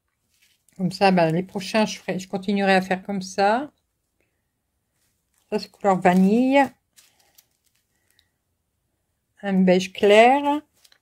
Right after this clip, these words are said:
Encore un vert pomme, mais un peu plus foncé.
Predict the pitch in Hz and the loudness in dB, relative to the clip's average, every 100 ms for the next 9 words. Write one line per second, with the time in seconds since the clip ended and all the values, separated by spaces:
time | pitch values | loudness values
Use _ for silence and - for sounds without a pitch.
0 | _ _ _ _ _ _ _ _ _ _ | _ _ _ _ _ _ _ _ _ _
1 | _ - - - _ _ 214 226 220 214 | _ -20 -20 -20 _ _ -6 0 2 4
2 | 220 214 _ _ 233 233 226 214 208 208 | 2 0 _ _ 2 2 0 0 0 0
3 | 233 226 220 - 202 185 - 220 226 254 | -4 -6 -10 -10 -12 -10 -4 2 4 2
4 | 330 | -2